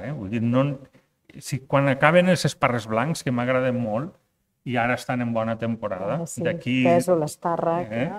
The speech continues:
Speaker 2: Ara toca.
Speaker 1: No me passa res per esperar-me un any a tornar-los a tenir en el mercat.
Speaker 2: Tindrem,
Speaker 1: Eh,
Speaker 2: tindrem l'enyorament, no? El nagori,
Speaker 1: Sí, jo
Speaker 2: no?
Speaker 1: m'enyoraré, però,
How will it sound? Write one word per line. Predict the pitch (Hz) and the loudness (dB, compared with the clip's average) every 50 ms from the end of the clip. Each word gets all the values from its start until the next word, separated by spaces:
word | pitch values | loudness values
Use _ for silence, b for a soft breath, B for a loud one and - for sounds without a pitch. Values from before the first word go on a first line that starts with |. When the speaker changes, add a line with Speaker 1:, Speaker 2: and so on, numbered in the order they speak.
| - | -8
Speaker 2:
Ara | 160 160 170 165 | -8 -8 -8 -6
toca. | - 165 160 156 - 180 190 - _ - B B B B 294 269 180 | -4 -6 -6 -6 -10 -14 -14 -16 _ -20 B B B B -14 -8 -6
Speaker 1:
No | 143 147 143 135 135 135 135 139 | -4 -2 0 0 2 2 2 2
me | 156 170 | 2 2
passa | - - 127 - - | 0 0 0 0 -2
res | 123 120 139 135 - | -4 -4 -4 -4 -4
per | - 156 143 | -4 -4 -4
esperar-me | - - - 127 117 110 117 117 117 | -4 -4 -2 -2 0 0 0 0 0
un | 113 113 | 0 0
any | 113 117 113 | 0 0 -2
a | 107 | -2
tornar-los | - 117 104 98 101 98 101 98 104 101 98 - - 113 | -2 -2 -2 -2 -4 -6 -6 -6 -8 -8 -8 -8 -8 -8
a | 107 | -8
tenir | - - 104 101 101 104 98 104 | -6 -6 -6 -4 -4 -4 -4 -4
en | 104 98 | -6 -6
el | 98 98 | -6 -8
mercat. | 95 90 92 95 - 104 92 90 92 _ _ _ _ | -8 -10 -12 -12 -10 -10 -10 -10 -12 _ _ _ _
Speaker 2:
Tindrem, | - 190 180 170 160 170 170 170 170 | -2 0 0 2 2 2 2 0 -2
Speaker 1:
Eh, | - | -4
Speaker 2:
tindrem | - 175 170 165 165 165 175 | -4 -2 0 0 0 2 2
l'enyorament, | 180 180 185 180 180 170 156 151 156 156 151 147 147 143 147 156 156 151 123 - - _ _ | 2 4 4 4 4 4 2 2 2 0 0 0 0 -2 -4 -6 -8 -12 -16 -20 -20 _ _
no? | 170 165 185 240 247 | -10 -6 -2 -2 -2
El | 208 180 | 0 -2
nagori, | 156 147 147 165 165 165 160 151 151 151 | -2 0 4 4 6 6 6 6 6 4
Speaker 1:
Sí, | 151 | 4
jo | 139 135 | 4 2
Speaker 2:
no? | 139 | 2
Speaker 1:
m'enyoraré, | 143 147 165 165 156 139 127 127 139 151 165 170 175 170 175 | 2 2 2 2 2 2 2 2 2 2 2 2 2 2 2
però, | 170 156 147 143 131 | 0 2 2 2 2